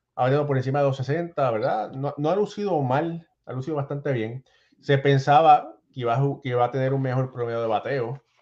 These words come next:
por lo que ha demostrado en el pasado, y pensando que, escuchen muy bien, que jugando el right field, la,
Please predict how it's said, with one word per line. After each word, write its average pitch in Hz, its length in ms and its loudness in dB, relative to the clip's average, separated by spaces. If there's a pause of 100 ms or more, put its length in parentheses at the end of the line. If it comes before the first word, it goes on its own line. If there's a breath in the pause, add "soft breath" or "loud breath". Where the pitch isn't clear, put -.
por 107 120 -8
lo 104 160 -4
que 107 60 -6
ha 101 60 -2
demostrado 113 420 -6
en 117 80 -8
el - 40 -16
pasado, 117 540 -2
y 131 100 -10
pensando 110 520 -8
que, 98 640 -6 (600)
escuchen 113 360 -6
muy 135 120 0
bien, 131 160 -4
que 135 100 -6
jugando 107 360 -4
el 120 80 -2
right 123 180 -4
field, 113 340 -8 (960)
la, 117 1040 4